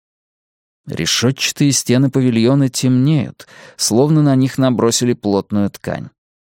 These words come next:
Делаю шаг, он даётся с трудом. Канал связи не обрубают, притормаживают. Урман начинает двигаться рывками, в глазах всё плывёт, яблочко за пазухой пригибает к полу, голос Windows Home глохнет и теряет интонации.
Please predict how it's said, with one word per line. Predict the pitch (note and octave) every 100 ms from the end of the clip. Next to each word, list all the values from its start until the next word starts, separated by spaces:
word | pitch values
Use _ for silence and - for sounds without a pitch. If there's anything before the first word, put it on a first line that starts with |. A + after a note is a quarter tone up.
| _ -
Делаю | D#2+ G#2 B2 D3+
шаг, | - A#2 G#2+ - - _ _ -
он | G#2+ B2+
даётся | C#3+ C3 G#2 - G#2+
с | -
трудом. | - C3 A2 - - - _ _ _ -
Канал | G2+ B2 B2
связи | - C3+ B2+ C3
не | C3
обрубают, | C3+ C#3 D#3+ F3 F3 E2+ - -
притормаживают. | A2 - D3 E3 G#2+ C2+ C#2+ - - _ _ _
Урман | - E3 E3+ B2+
начинает | A2+ - A#2+ A#2 A2
двигаться | A#2+ A2+ - A#2
рывками, | G#2+ G#2+ - A2 A#2+ C#3+ C#3+ _ _
в | A#2
глазах | G#2+ B2+ A#2 C#3+
всё | - - C3+
плывёт, | A#2+ A#2+ G#2 B2+ C3+
яблочко | G#2 A#2 C#3 D3 - C#3+
за | B2+
пазухой | - C3+ A2+ A2+ A#2+
пригибает | A2+ A2+ A2+ G2+ A#2 G2+
к | -
полу, | - A#2 C3 C3+ - _ _
голос | - D3+ D#3
Windows | C3+ C#3+ C#3 C3 -
Home | C#3 D3+ D3+
глохнет | C3+ B2 B2 B2+ C#3+ C3+
и | C3+
теряет | - A#2 B2 B2+
интонации. | C#3 C#3+ D3 A#2 F2+ - F2 D#2